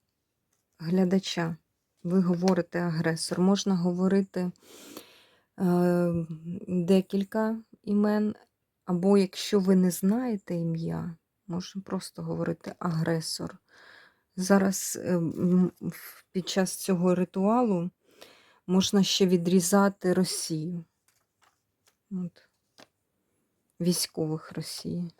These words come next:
відрізати від нас, ну, від українців. Так, о-,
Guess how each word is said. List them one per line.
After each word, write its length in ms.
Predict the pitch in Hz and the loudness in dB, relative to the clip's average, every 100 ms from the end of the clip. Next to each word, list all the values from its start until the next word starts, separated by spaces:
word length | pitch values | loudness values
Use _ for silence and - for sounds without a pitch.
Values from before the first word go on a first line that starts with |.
| _ | _
відрізати 720 | 180 156 160 165 165 165 - | -8 -4 -2 -2 -2 -4 -8
від 640 | - - 165 185 180 - - - | -12 -6 2 2 2 -8 -18 -4
нас, 640 | 175 165 165 - - - | 0 0 -2 -8 -10 -12
ну, 300 | 170 190 180 | -4 0 0
від 320 | 165 165 175 175 | 0 0 2 0
українців. 840 | 165 175 156 156 160 - 190 - | -2 -2 -2 -2 -6 -10 -16 -14
Так, 260 | - 156 - | -18 -16 -12
о-, 180 | 175 | -12